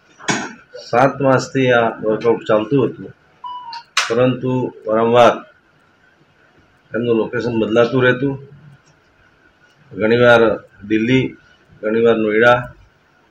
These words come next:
મધ્યપ્રદેશ, ગુજરાત, મહારાષ્ટ્ર એમ જુદી જુદી જગ્યાએ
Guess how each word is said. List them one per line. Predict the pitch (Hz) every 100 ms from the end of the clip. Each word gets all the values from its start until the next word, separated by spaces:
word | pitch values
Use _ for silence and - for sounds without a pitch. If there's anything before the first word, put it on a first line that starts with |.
| _ _ _ 104
મધ્યપ્રદેશ, | 107 117 120 127 123 - - - _ _ _ _ _ _ _ _ _ _ _ _ _ -
ગુજરાત, | 107 113 123 127 - - - _ _ _ _ _ _ _ _ _ _ _ _ 101
મહારાષ્ટ્ર | 104 113 107 - - - - - - - - - - - 113
એમ | 113
જુદી | 110 120 123
જુદી | 127 120 107
જગ્યાએ | 98 113 139 165